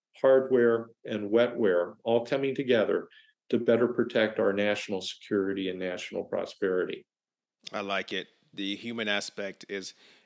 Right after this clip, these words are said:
Speaker 2: extremely detrimental. Uh, I always, almost in every other episode, I'm talking about people first, mission always. It takes people to do the mission, and without the people,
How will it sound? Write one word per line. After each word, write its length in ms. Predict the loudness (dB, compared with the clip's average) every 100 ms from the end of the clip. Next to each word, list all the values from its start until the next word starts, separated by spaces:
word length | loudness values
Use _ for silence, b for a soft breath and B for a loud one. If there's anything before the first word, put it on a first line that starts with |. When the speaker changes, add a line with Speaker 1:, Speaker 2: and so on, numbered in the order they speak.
| b -10
Speaker 2:
extremely 580 | -8 -8 -6 -6 -8 -6
detrimental. 720 | -8 -8 -12 -12 -10 -12 -16 b b b
Uh, 200 | -8 -8 -6
I 220 | -8 -10 -10
always, 540 | -8 -6 -6 -8 -8
almost 360 | -10 -10 -10 -12
in 100 | -10
every 280 | -10 -8
other 200 | -8 -8
episode, 460 | -10 -10 -12 -12 -12
I'm 60 | -12
talking 320 | -12 -12 -14
about 320 | -14 -14 -14
people 260 | -16 -16 -16
first, 380 | -14 -12 -12
mission 340 | -14 -12 -12 -12
always. 640 | -14 -12 -10 -12 -12 -18 _ b b -12
It 200 | -12 -12
takes 540 | -8 -8 -8 -12 -16 _ -12
people 540 | -10 -10 -10 -12 -14 _ _ _ -16
to 100 | -14
do 140 | -14
the 120 | -14
mission, 400 | -14 -12 -12 -12
and 100 | -18
without 320 | -18 -16 -16 -16
the 80 |
people, 520 | -16 -12 -12 -14 -20